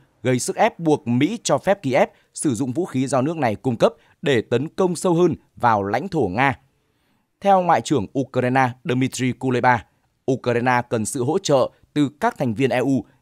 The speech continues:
nhằm dỡ bỏ các hạn chế về việc tấn công tầm xa vào tất cả các mục tiêu quân sự hợp pháp ở Nga, đồng thời nói thêm rằng nếu những người ủng hộ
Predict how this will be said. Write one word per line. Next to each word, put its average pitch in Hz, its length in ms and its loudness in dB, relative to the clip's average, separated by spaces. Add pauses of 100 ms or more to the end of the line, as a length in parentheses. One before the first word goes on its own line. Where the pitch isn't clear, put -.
(120)
nhằm 131 220 0
dỡ 170 160 -4
bỏ 156 220 4 (100)
các 180 140 -2
hạn 127 180 -4
chế 113 260 0 (280)
về 147 160 2
việc 139 240 -2
tấn 139 160 -2
công 180 240 -2
tầm 110 220 0
xa 135 300 -2 (300)
vào 123 220 4
tất - 280 -6
cả 117 200 -2
các 156 160 -2
mục 131 180 -4
tiêu 123 140 2
quân 117 200 -2
sự 110 180 -6
hợp 110 200 0
pháp 202 240 -2
ở 135 180 2
Nga, 117 340 0 (440)
đồng 135 220 2
thời 127 180 0
nói 127 160 2
thêm 160 200 -4
rằng 123 180 0 (240)
nếu 127 180 0
những 196 160 -2
người 156 160 4
ủng 113 160 -4
hộ 110 220 -2